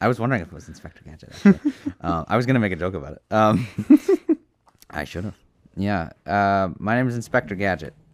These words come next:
Speaker 1: and I, um, use my I D to get into the building.
Speaker 2: You can just walk in.
Speaker 1: I just walk in the building. <laughs>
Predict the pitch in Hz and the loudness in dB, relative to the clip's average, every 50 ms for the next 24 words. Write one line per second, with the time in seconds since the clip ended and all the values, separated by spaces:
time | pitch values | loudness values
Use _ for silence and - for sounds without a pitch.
0 | _ _ 82 87 90 87 85 90 95 95 98 98 95 87 - _ _ _ _ _ | _ _ -6 -6 -4 -4 -4 -4 -2 -2 -2 -2 -4 -6 -10 _ _ _ _ _
1 | _ _ _ _ _ _ _ _ _ _ _ _ _ _ _ _ _ _ 95 95 | _ _ _ _ _ _ _ _ _ _ _ _ _ _ _ _ _ _ -4 -2
2 | 92 87 82 78 76 73 - - _ _ - - - 85 101 101 92 - 101 92 | -2 -2 -4 -6 -8 -12 -14 -16 _ _ -20 -14 -10 -8 -8 -8 -8 -6 -6 -6
3 | 87 85 82 90 90 98 _ _ _ _ _ _ _ _ _ _ _ _ _ _ | -4 -4 -6 -8 -10 -12 _ _ _ _ _ _ _ _ _ _ _ _ _ _
4 | _ _ - 92 92 85 - - 92 87 82 85 92 - 190 95 85 95 87 92 | _ _ -6 -6 -6 -4 -6 -8 -8 -6 -6 -8 -10 -10 -10 -8 -6 -4 -4 -4
5 | 92 90 92 95 85 85 87 76 - - - - _ _ _ _ _ _ _ _ | -4 -4 -6 -6 -6 -8 -10 -10 -12 -16 -20 -20 _ _ _ _ _ _ _ _
6 | _ _ _ _ _ 269 - _ _ - 131 123 117 123 - - 113 123 - - | _ _ _ _ _ -20 -20 _ _ -10 -10 -10 -8 -8 -8 -8 -10 -10 -8 -8
7 | 113 117 110 107 117 117 - 90 87 90 85 - 87 82 85 85 - 87 87 87 | -6 -6 -6 -8 -10 -10 -8 -6 -6 -6 -8 -8 -8 -8 -8 -8 -6 -6 -4 -4
8 | 90 90 90 90 85 80 - - - _ | -4 -2 -4 -4 -4 -6 -8 -14 -20 _